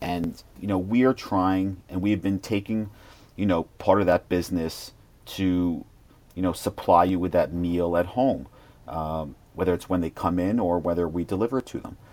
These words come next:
And so you're almost tapping into a secondary market that is, is a, you know, a faster growing market, I'd say, for the prepared foods, and it provides you a different avenue of,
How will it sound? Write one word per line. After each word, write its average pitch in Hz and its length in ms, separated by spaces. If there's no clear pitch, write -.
And 95 200
so - 120
you're 113 220
almost 143 220
tapping 113 360
into 101 260
a 80 40
secondary 90 600
market 85 480
that 85 360
is, 80 600
is 85 240
a, 87 320
you 95 60
know, 90 240
a 85 80
faster 90 500
growing 90 360
market, 85 240
I'd 76 80
say, 80 220
for - 120
the 80 60
prepared - 340
foods, 90 360
and 107 140
it 110 80
provides 104 400
you 107 180
a - 60
different 98 340
avenue 85 600
of, 82 260